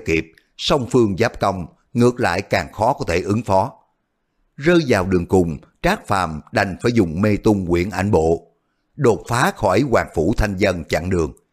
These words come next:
Hoàng Phủ Thanh Dân sững sờ, giật mình trên không trung.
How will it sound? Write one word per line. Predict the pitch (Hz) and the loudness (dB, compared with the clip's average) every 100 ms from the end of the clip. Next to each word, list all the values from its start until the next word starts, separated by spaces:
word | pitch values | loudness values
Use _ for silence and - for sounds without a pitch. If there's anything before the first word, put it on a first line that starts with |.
| _ _ _ _ _ | _ _ _ _ _
Hoàng | 123 120 104 | -2 -2 0
Phủ | 107 110 170 | 2 4 2
Thanh | 110 101 | 0 0
Dân | 107 98 87 | 0 0 -2
sững | 104 131 | -2 -2
sờ, | - 90 67 - _ _ | 0 0 -2 -8 _ _
giật | 143 139 - | -2 -2 0
mình | 117 104 80 | 0 0 0
trên | 107 92 | 0 0
không | 101 | -4
trung. | 85 101 90 | 0 0 0